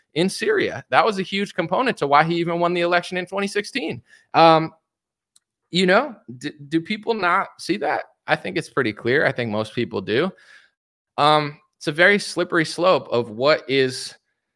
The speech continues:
the other side and what is an alternate opinion. Tulsi Gabbard's not an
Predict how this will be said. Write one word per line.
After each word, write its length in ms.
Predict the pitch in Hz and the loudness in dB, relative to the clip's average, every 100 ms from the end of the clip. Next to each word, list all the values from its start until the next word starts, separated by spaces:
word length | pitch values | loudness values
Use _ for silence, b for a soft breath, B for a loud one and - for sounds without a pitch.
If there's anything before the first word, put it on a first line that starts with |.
| _ _ | _ _
the 160 | 123 175 | -8 0
other 240 | 151 170 | 0 0
side 360 | 139 165 208 190 | -2 -2 0 0
and 160 | 139 131 | 0 0
what 220 | 160 170 | 2 2
is 140 | 156 | 0
an 80 | 151 | -2
alternate 500 | 131 151 156 147 139 | 0 0 -2 -6 -4
opinion. 340 | 123 202 185 | -4 -4 -4
Tulsi 360 | - 175 196 165 | -4 -4 -2 -4
Gabbard's 500 | 123 135 196 170 - | -4 -4 -2 -4 -2
not 180 | 131 123 | 0 0
an 120 | 107 | -2